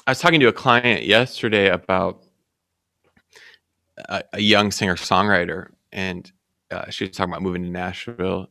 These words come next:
and, um, and as we're talking to this, I'm just, uh, talking about this, I was just aware that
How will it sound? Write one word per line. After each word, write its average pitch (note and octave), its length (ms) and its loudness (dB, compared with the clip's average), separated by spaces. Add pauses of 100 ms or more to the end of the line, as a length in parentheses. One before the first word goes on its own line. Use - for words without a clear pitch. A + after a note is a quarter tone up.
and, F2+ 320 -12 (600)
um, - 300 -12 (1000)
and C3 160 0 (320)
as D3 160 4
we're E3+ 120 4
talking D3+ 460 -2
to B2 80 2
this, G2+ 220 2
I'm A2 120 0
just, G#2+ 280 -6
uh, A2 120 -2
talking C3+ 280 2
about G2+ 160 2
this, - 100 -10
I A2+ 60 -2
was G#2 60 -4
just A#2 140 -6
aware A2 300 4
that - 100 0